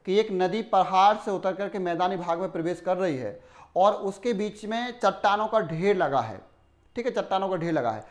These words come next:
तो वो नदी क्या करेगी, उन चट्टानों के ढेर को तोड़ देगी, अपने साथ जो दूसरे पत्थर, अ, शिलाओं को बहा-, बहा कर ला रही है, तो उन पत्थरों को तोड़ देगी, पाषाण खंडों को तोड़कर अपने साथ बहा ले जाएगी। तो उन पाषाण खंडों द्वारा निर्मित मैदानी भाग को ही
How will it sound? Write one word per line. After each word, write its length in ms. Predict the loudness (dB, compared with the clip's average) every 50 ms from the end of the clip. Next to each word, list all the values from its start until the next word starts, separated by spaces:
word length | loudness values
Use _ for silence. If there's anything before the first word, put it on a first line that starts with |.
| -20 -20 -20 -18 -4 -2
तो 60 | 0
वो 160 | 2 2 2
नदी 300 | 2 2 0 0 0 -2
क्या 180 | 0 2 2 2
करेगी, 500 | 2 0 0 0 0 2 0 0 0 -2 -8 -18 -16 _ 0
उन 160 | 0 2 2
चट्टानों 600 | 2 2 0 0 0 2 2 2 2 2 0 -2
के 140 | -2 -2 -4
ढेर 300 | -4 -2 -2 0 0 0
को 140 | 0 0 -2
तोड़ 360 | -2 0 0 2 4 4 4
देगी, 320 | 2 2 0 0 -2 -4 -4
अपने 280 | -4 -4 -4 -4 -6 -4
साथ 180 | 0 0 0
जो 120 | 0 0 -2
दूसरे 360 | -4 -4 -6 -6 -4 -2 -2
पत्थर, 380 | -2 -2 -4 -6 -6 -8 -8 -8
अ, 560 | -8 -8 -6 -4 -2 0 2 4 4 2 2 0 -2
शिलाओं 280 | 0 2 2 2 2
को 80 | 0 -2
बहा-, 360 | -2 -2 0 0 0 0 -2
बहा 260 | 0 -2 0 0 -2
कर 140 | -2 -2 -2
ला 180 | 2 4 4 4
रही 200 | 4 2 0 0
है, 240 | 0 0 -2 -2 -6 -14 -20 -20 -20 _ _ _
तो 100 | 4 4
उन 360 | 4 4 2 0 0 2 2
पत्थरों 520 | 2 2 2 2 2 2 0 0 0 0 0
को 120 | 0 -2
तोड़ 400 | -4 -4 -4 -2 2 4 4 4
देगी, 280 | 4 4 2 2 2 -2
पाषाण 500 | -2 2 2 2 2 2 0 -2 -4 -4
खंडों 320 | -4 -6 -4 -4 -4 -2
को 100 | -2 -2
तोड़कर 360 | -2 0 0 -2 0 0 0
अपने 240 | 0 0 0 -2 -6
साथ 280 | -6 -2 0 2 2 2
बहा 280 | 2 0 0 2 2
ले 160 | 2 2 0 0
जाएगी। 340 | 0 -2 -2 -2 -6 -10 -14 -16 -20 _ _ -20 -20 -4 0
तो 80 | 2 2
उन 240 | 2 2 0 -2 -4
पाषाण 640 | 0 2 4 6 6 4 4 2 2 2 2 0
खंडों 380 | 0 -2 -2 -2 0 0 0 0
द्वारा 260 | 2 2 4 4 2
निर्मित 500 | 0 0 -2 0 0 0 0 -2 -4 -4
मैदानी 520 | -4 -2 0 0 2 2 2 2 2 0 -4
भाग 300 | -4 -2 0 2 2 0
को 240 | 0 0 0 0
ही 340 | 0 0 -2 -2 -4 -4 -6